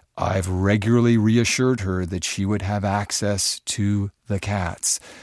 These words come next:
That promise was made maybe as a way of you not ripping the Band-Aid off and cutting her out of your life. And it might be that you're at a point, cutting ties, where you have to be unkind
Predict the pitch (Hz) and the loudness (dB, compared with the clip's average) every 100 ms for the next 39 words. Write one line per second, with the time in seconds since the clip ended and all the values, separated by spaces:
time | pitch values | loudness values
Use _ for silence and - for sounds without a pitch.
0 | - - 104 - 123 113 127 - 117 104 | -14 -8 -8 -4 0 4 4 2 -2 0
1 | 113 110 104 95 117 123 131 110 107 107 | 0 2 0 2 2 2 2 2 0 0
2 | 107 110 98 92 104 95 98 - 113 123 | 0 0 -2 -2 2 2 2 2 0 2
3 | 120 117 117 117 120 117 117 123 - - | 2 2 2 2 2 0 0 0 -4 -4
4 | 98 95 - 113 110 110 107 107 101 107 | -2 -2 -2 0 2 2 0 -2 -2 -2
5 | 107 107 123 - - - - - - 113 | 0 0 -2 -8 -16 -20 -20 -10 0 0
6 | - 123 147 - 127 107 107 107 - _ | 2 4 4 2 0 2 2 -2 -6 _
7 | - 107 107 104 120 113 - 113 110 - | -4 -4 0 0 0 0 -2 0 0 -2
8 | - 113 113 110 117 110 113 117 - - | -6 -4 -2 -2 -2 -2 -2 -4 -8 -18
9 | - - - 117 110 117 123 131 120 - | -20 -20 -2 2 4 4 2 2 -2 -2
10 | 107 120 123 110 110 - 110 95 69 | 0 2 2 2 2 2 0 -2 -4